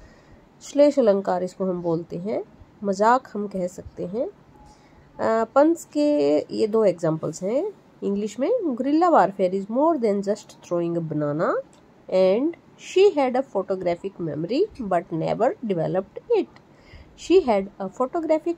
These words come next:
memory but never developed it।" ये दोनों ही वर्ड्स का इसमें यूज़ किया गया है और लिसनर को हंसाने के लिए ये काफ़ी हैं।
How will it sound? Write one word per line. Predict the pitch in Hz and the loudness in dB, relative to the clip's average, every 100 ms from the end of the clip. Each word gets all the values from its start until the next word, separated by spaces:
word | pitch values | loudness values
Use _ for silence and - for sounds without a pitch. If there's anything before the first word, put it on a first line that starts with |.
| 233 | -4
memory | 180 175 220 381 - - - _ _ 269 | -4 -4 -4 -6 -6 -18 -20 _ _ 2
but | - - - 220 190 | 2 -2 -14 -4 -2
never | 160 214 240 | 0 0 2
developed | 220 175 165 - - 392 | 2 2 -2 -6 -4 0
it।" | 349 - - - - | 0 -2 -20 -20 -10
ये | 220 | -8
दोनों | 208 208 226 254 | -2 0 2 2
ही | 220 311 - - - - - - _ | 2 -2 -4 -14 -20 -20 -20 -20 _
वर्ड्स | 170 208 277 - - - - - | 4 8 8 4 -10 -20 -20 0
का | 185 202 - - | 4 4 2 -4
इसमें | - 208 330 311 | -6 -2 -2 -2
यूज़ | 208 226 - | -2 -2 -2
किया | 220 208 | 0 2
गया | 190 202 | 2 0
है | 240 415 | -2 -2
और | 262 262 254 | 0 -2 -2
लिसनर | 220 214 - 220 220 | -4 -6 -6 -8 -4
को | 262 370 480 - - - - - - - _ - | -2 -2 -2 -14 -20 -20 -20 -18 -20 -20 _ -6
हंसाने | 202 214 214 202 | -2 0 0 0
के | 190 170 | -2 -4
लिए | 185 277 508 - - - - 247 | -2 -2 -2 -8 -20 -20 -18 -8
ये | 330 508 _ | -6 -6 _
काफ़ी | 240 196 - 175 | 4 4 4 -8
हैं। | 160 135 | -8 -8